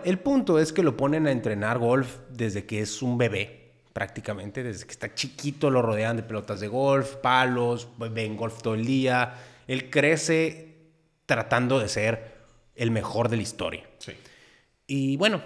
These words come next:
Speaker 1: a los cuatro años ya era lo suficientemente bueno como para que lo dejaban en el campo de golf todo el día, güey. Así,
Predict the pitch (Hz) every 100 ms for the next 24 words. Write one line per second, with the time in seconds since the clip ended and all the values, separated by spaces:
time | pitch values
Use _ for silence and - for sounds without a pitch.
0 | - 143 123 113 139 151 151 165 156 170
1 | 165 160 - - 123 131 143 117 95 117
2 | 113 131 127 127 120 120 123 123 107 110
3 | 98 104 101 101 - 117 123 131 101 98
4 | 107 104 127 101 107 117 - - 127 120
5 | 110 76 - - - - - _ - 110
6 | - 143